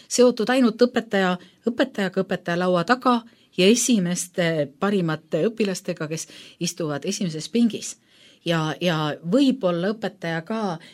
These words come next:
ei ole õppinud ka pilguga kontakti looma ülejäänud õpilastega, et, et siis sellesse nii-öelda psühholoogilisse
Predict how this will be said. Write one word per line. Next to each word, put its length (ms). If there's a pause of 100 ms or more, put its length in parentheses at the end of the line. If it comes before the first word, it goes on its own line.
(120)
ei 180
ole 220
õppinud 580
ka 140 (140)
pilguga 520
kontakti 640
looma 460 (240)
ülejäänud 680
õpilastega, 720 (400)
et, 320
et 400
siis 380
sellesse 500
nii-öelda 560
psühholoogilisse 880